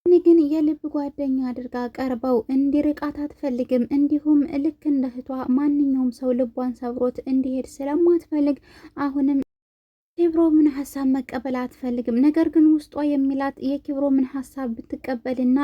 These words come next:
እንዲሁም የእያንዳንዱ ሰው እድል ለእያንዳንዱ የራሱ እድል እንደሚኖር ማሳየት እንደሚችል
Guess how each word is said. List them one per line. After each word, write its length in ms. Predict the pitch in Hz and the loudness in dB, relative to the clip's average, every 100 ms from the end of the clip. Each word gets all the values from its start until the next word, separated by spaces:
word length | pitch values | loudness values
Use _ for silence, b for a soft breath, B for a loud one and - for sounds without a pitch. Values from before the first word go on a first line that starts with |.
| - | 0
እንዲሁም 420 | 262 262 262 302 - b b b | 0 0 2 0 0 b b b
የእያንዳንዱ 640 | 320 330 339 320 311 302 285 | 2 4 6 4 4 2 0
ሰው 180 | 277 277 | -4 -4
እድል 320 | 262 226 277 254 | -4 -4 -4 -2
ለእያንዳንዱ 720 | 262 277 269 269 254 254 247 254 240 | -2 0 0 -2 0 0 0 0 0
የራሱ 380 | 269 262 254 - | 0 -2 -4 -6
እድል 300 | 233 - 247 | -10 -6 -2
እንደሚኖር 640 | 240 233 240 240 233 247 - b b 254 | 0 2 2 2 0 -2 -6 b b -2
ማሳየት 640 | 294 294 302 285 294 285 | -2 0 -2 0 -2 0
እንደሚችል 640 | 269 262 262 247 247 262 | 2 2 2 2 0 -6